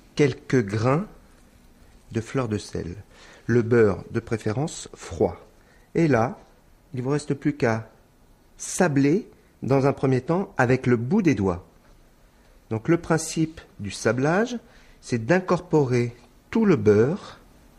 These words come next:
aux ingrédients. Le sablage pour les pâtes est très important. Il faut vraiment que tous les ingrédients soient bien incorporés afin d'avoir une pâte très homogène à la dégustation, mais surtout à la cuisson. À l'aide de la paume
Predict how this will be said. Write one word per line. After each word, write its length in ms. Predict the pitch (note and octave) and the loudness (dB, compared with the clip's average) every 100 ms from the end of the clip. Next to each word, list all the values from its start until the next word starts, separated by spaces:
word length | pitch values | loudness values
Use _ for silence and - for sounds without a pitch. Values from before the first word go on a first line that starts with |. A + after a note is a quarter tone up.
| _ - - - _ - - - | _ -20 -20 -20 _ -20 -20 -6
aux 160 | C3 B2+ | -2 2
ingrédients. 440 | C3 A2 F#2+ F2+ - - _ _ | 2 2 0 -4 -8 -18 _ _
Le 120 | A#2+ | 2
sablage 520 | B2 D#3 D#3 F3+ F#3+ | 4 4 4 4 2
pour 120 | - B2+ | 0 -2
les 80 | |
pâtes 220 | B2 D#3+ C3 | 0 -2 -2
est 160 | - | -6
très 440 | - - - G3 D#3 | -10 -6 0 2 2
important. 460 | B2+ C3+ - F3 | 0 -4 -2 0
Il 100 | D#3 | 0
faut 200 | - D3 | 0 0
vraiment 380 | B2 C#3+ E3 E3 | 0 0 2 0
que 120 | E3 | -2
tous 320 | - - G3 | -8 -6 -4
les 240 | F3+ D3 C#3 | -2 0 0
ingrédients 460 | C3 B2+ A#2+ B2 - - - - | 0 0 -2 -4 -8 -20 -20 -20
soient 300 | - - A2+ | -16 -2 -2
bien 320 | F#2 G#2+ D#3 | -2 -2 -2
incorporés 640 | D#3+ C#3+ B2 - G#2 A2+ D#3+ - - - - - | -2 -4 -6 -6 -4 -6 -8 -16 -20 -20 -20 -8
afin 280 | A2 A2+ B2+ | -6 0 2
d'avoir 280 | A#2+ A#2 A2+ | 4 2 2
une 100 | A2+ | 0
pâte 380 | - C#3 - - _ | 0 -4 -4 -16 _
très 400 | - - G3 F3+ | -10 -2 0 4
homogène 560 | C#3+ B2 G#2+ C3 E3+ F#3+ - - - - | 4 4 2 2 2 0 -4 -16 -20 -4
à 80 | C#3 | 0
la 120 | C3+ | 2
dégustation, 520 | B2 A#2 G#2+ A#2+ - F3+ | 2 -2 -2 -2 0 2
mais 120 | B2+ | 2
surtout 600 | - - - - F#3 E3+ | 0 0 0 -2 0 2
à 60 | |
la 80 | C3 | 2
cuisson. 360 | - A2 - - _ _ _ - | -2 -8 -10 -14 _ _ _ 0
À 100 | A#2 | 4
l'aide 420 | B2 B2 G#2 - - | 4 4 2 -2 -6
de 100 | G2+ G#2+ | 0 2
la 120 | F#2+ | 2
paume 500 | - - E3+ C#3+ | 0 2 4 4